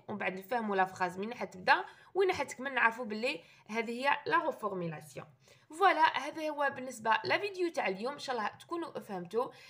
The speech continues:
آه، لا فيديو قلت، كنت قلت لكم باللي، آه، تتعلق باللي زيلاف دو بروميير اني مويان، آه، نتكلموا فيها على لا reformulation، آه،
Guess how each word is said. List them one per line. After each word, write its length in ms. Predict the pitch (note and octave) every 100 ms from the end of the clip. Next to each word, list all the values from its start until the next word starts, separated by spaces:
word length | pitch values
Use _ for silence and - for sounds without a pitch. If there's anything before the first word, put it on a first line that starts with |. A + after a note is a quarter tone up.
| -
آه، 360 | A3+ A#3+ A#3+ A#3+
لا 120 | C4
فيديو 340 | C4 B3 B3 A3+
قلت، 240 | G#3+ -
كنت 460 | - - B3 A3+ - -
قلت 160 | A3+ A3
لكم 260 | G3+ C#4 A#3
باللي، 320 | G3+ B3 D#4 - - -
آه، 320 | G#3 G#3 G#3
تتعلق 680 | G3+ - G#3 F#3+ A3+ - G#3
باللي 340 | F3 G3 G3
زيلاف 260 | F#3 G#3 F#3+
دو 140 | F#3
بروميير 460 | F3 - G#4 G4 D4
اني 140 | B3
مويان، 440 | A3 F3+ E3 G3 D#4 - - - -
آه، 200 | A3+ A3+
نتكلموا 640 | A3+ A3+ A3 - A3+ A3+
فيها 480 | G#3 G3 B3+ - - _ -
على 160 | A3+ C4 -
لا 180 | - D4
reformulation، 840 | D4+ D#4+ A#3+ G#3+ F#3 F3 E3+ - A#3
آه، 260 | A#3+ A#3+